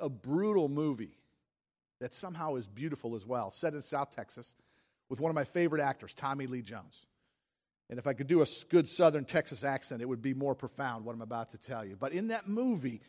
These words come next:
he comes to grips with the reality that his life in the midst of law enforcement as a South Texas sheriff, as he fights against the very personification of evil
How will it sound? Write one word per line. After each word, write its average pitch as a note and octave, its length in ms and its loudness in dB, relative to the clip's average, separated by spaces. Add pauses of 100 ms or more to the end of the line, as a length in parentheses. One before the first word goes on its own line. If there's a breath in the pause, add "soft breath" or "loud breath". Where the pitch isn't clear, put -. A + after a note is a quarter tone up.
(260 loud breath)
he F3 100 -8
comes A3+ 460 -6
to D#3+ 80 2
grips D3 420 0
with D#3 140 -2
the D3 80 -2
reality C#3+ 800 0 (1600)
that C3 80 -10
his A#2+ 180 -10
life D#3+ 560 -8 (160)
in C3+ 120 -10
the B2+ 60 -6
midst D3+ 260 -4
of A#2+ 100 -6
law C3+ 300 -6
enforcement C3 680 -10
as G#2 140 -14
a G2+ 60 -14
South B2+ 480 -6
Texas - 420 -10 (920 soft breath)
sheriff, B2 440 -6
as G#2+ 100 -12
he A2+ 60 -14
fights D#3+ 420 -6
against C3+ 480 -8 (340)
the A#2+ 60 -12
very C3+ 220 4
personification D3 1000 -4
of A2+ 140 -8
evil B2+ 260 -6